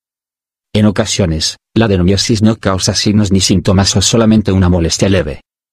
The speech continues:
Sin embargo, la adenomiosis puede causar lo siguiente. Sangrado menstrual abundante y prolongado.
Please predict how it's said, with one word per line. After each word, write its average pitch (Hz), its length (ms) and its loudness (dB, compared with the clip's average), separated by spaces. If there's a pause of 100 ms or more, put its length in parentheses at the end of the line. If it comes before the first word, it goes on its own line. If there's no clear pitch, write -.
(120)
Sin - 220 0
embargo, 98 480 0 (180)
la 110 100 2
adenomiosis 95 560 0
puede 101 260 0
causar 90 360 -2
lo 87 80 -2
siguiente. 87 640 -2 (1200)
Sangrado 104 560 2
menstrual 98 460 0
abundante 90 480 0
y 92 100 0
prolongado. 95 800 0